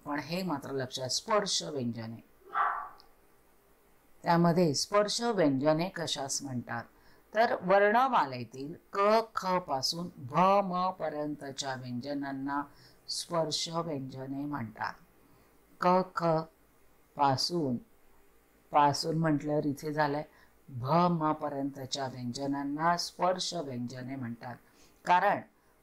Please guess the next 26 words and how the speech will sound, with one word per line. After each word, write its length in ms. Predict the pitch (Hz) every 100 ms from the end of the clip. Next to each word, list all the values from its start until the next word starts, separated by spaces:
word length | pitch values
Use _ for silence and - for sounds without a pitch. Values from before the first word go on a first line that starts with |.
| -
फुफ्फुसातील 680 | 180 - 226 233 226 214 196
हवा 300 | 170 147 170
तोंडावाटे 1080 | 175 170 147 143 147 147 151 147 - 190 233
बाहेर 440 | 214 175 147 135
पडताना 840 | 131 131 123 - 127 120 123 131 120 - _ _ - - - 185
ती 80 |
काय 280 | 180 180 175
होतं, 300 | 175 - 165
म्हणजे 200 | 165 156
ही 200 | 170 175
आपली 240 | 165 - 165
हवा 340 | 165 147 156
जेव्हा 280 | 147 143 143
बाहेर 340 | 135 120 131
आपण 260 | 135 127 131
पाडतो 500 | - - 135 - 135
बोलताना 600 | 135 131 127 139 135 131
वगैरे, 340 | 131 131 127 123 _ - - - -
तर 120 | 214
ती 220 | 214 226
कुठे 320 | 220 226 - 208
कुठे 280 | 214 208
स्पर्श 360 | 196 - 175 -
करते? 520 | 175 165 151 - 151 - _ _ _ - 127
जिभेला 420 | 139 127 156 160
करते, 440 | 156 143 135 131